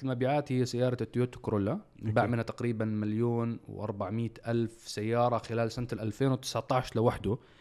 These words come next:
Speaker 1: رقم اثنين عندك الفورد إف وان فيفتي، بنباع منه تقريبًا سنويًا مليون سيارة.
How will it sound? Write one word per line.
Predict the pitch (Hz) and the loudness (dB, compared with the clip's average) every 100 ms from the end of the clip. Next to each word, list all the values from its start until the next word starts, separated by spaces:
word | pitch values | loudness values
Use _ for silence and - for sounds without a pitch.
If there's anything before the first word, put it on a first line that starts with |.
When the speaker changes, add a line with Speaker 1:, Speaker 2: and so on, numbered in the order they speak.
| - - - - | -20 -20 -20 -2
Speaker 1:
رقم | 123 - 127 | 0 2 0
اثنين | 127 143 131 | 2 2 2
عندك | 127 117 | 2 0
الفورد | 120 - 131 123 123 | 0 0 2 2 2
إف | 123 - | -6 -2
وان | 110 | -2
فيفتي، | 131 131 - | 0 -2 -2
بنباع | 107 101 107 107 | -4 -2 0 0
منه | 113 110 | 0 -2
تقريبًا | - - 120 107 | -6 -2 -2 -2
سنويًا | 104 131 127 131 127 127 127 - | -4 -2 0 2 2 2 0 -2
مليون | 110 110 120 120 | 0 2 2 0
سيارة. | 110 104 101 90 107 | -2 -2 -2 -2 -4